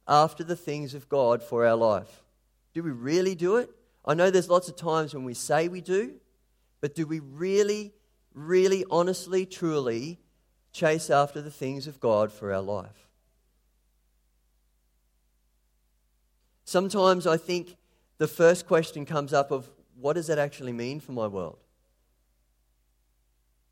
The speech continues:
If I'm gonna allow God to do what he needs to do in my life, what is it gonna mean? What's it gonna mean for my comfort zone? What's it gonna mean for my bubble?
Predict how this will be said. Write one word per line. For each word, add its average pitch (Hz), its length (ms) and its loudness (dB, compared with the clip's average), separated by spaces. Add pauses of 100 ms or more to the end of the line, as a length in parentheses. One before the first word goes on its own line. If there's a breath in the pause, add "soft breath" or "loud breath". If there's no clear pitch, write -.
If - 120 -8
I'm 175 160 2
gonna 190 180 2
allow 180 280 8
God 165 400 6
to - 80 -14
do 160 240 -4
what 156 220 -2 (140)
he 156 200 -8
needs 160 260 -6
to 139 80 -14
do 151 160 -6
in 147 60 -4
my 135 140 -2
life, 139 280 0
what 143 140 -2
is 185 140 -2
it 190 100 -6
gonna 175 160 -2
mean? 160 460 -8 (240)
What's 156 180 0
it 165 60 -6
gonna 185 160 0
mean 180 240 0
for 175 140 -14
my 156 180 -4
comfort 160 420 -8
zone? 113 260 -6
What's 120 160 -12
it 147 40 -18
gonna 170 160 -8
mean 170 200 -4
for 165 140 -14
my 147 160 -8
bubble? 131 420 -4